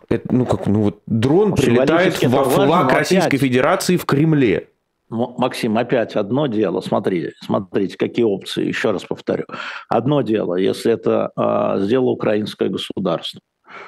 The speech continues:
Speaker 2: Другое дело, если это сделали, как считает Пастухов, а, некие отдельные части украинского государства.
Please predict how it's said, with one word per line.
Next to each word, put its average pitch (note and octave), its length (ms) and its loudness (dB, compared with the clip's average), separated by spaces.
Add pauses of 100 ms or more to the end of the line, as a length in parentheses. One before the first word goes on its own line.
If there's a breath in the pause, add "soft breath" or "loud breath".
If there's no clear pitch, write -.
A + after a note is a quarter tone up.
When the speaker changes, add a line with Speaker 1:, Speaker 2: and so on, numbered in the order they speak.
(140 loud breath)
Speaker 2:
Другое C3+ 380 2
дело, G#2+ 300 0
если G#2 320 0
это A#2 180 -2
сделали, A#2+ 580 2
как A2 220 -6
считает A#2 800 -2
Пастухов, - 720 -2 (420 loud breath)
а, G#2 240 2
некие C3 320 0
отдельные B2 460 0
части B2+ 420 -2
украинского G#2+ 640 -2
государства. F#2 640 -6